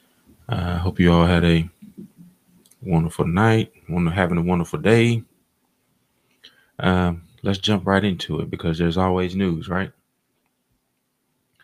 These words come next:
First of all, according to Reuters,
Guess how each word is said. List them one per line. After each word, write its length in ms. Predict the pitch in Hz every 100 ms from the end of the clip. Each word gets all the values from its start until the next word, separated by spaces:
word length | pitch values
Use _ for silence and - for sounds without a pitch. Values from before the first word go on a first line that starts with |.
| _ _ _
First 260 | - 113 -
of 80 | 85
all, 380 | 82 85 90 _ _ _ _ _ _ _ _ _ _ _ _ _ _ _ _ _ _ _ _ _ _ _ _ _ _ _ _ _ _ _ _ _ -
according 520 | - - 95 95 90 82
to 440 | - 87 82 82 82 _ _ _ _ _ - -
Reuters, 640 | 92 107 85 90 - -